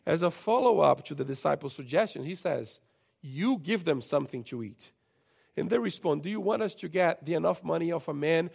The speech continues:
working for eight months, two hundred denarii, and feed these people?" You see, they forgot who was giving the orders. And then Jesus gave them graciously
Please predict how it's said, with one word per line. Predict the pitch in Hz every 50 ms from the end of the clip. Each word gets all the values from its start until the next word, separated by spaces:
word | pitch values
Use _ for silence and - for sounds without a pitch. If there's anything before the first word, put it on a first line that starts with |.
| - - -
working | - 220 214 175 - 175
for | - - 147 151
eight | 165 208 233 -
months, | 160 151 151 196 208 - - - - _ _ _ _
two | - - 170
hundred | 165 170 170 165 160
denarii, | 139 139 143 147 156 160 175 190 190 - - _ _ _
and | - 170 135
feed | - - - 190 202 196
these | 202 202 180 -
people?" | - - 214 196 - 226 220 214 - _ _ _ _ _ _ _ _ _ _ _ _ _ _ _ _ _ _ _ _ _ _ _
You | - 135
see, | - - - 139 135 127 117 - _ _ _ _ _ _ _ _ _ _
they | - 127 127
forgot | 131 - 147 139 143 139 139 139 135 127 120 - - - _ _ _
who | - 135
was | 131 135 127 127
giving | 123 135 139 127 135 131
the | 127 135
orders. | 135 131 131 139 135 131 123 - - - _ _ _ _ _ _
And | - 131
then | 131 139 139
Jesus | 131 139 143 139 139 127 127
gave | 127 139 143 143 131
them | 127 127 117 113 - _ _ -
graciously | 117 120 131 143 147 - - 135 - - - 123 104